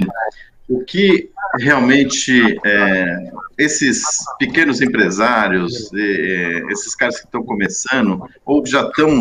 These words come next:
né, já, já estão na, nas mídias sociais, estão com as suas lojas,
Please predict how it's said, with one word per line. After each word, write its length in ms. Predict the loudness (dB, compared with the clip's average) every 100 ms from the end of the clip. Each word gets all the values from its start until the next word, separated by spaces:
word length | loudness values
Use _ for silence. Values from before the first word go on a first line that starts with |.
| 2 0
né, 200 | -2 -2 -2
já, 140 | -4 -4 -2
já 140 | 0
estão 360 | 0 2 2 4
na, 220 | 4 2
nas 300 | 2 0 0
mídias 260 | 0 0 0
sociais, 560 | -4 -2 0 4 2 2
estão 140 | -4
com 60 | -4
as 100 | -2
suas 220 | -2 0
lojas, 420 | 2 2 2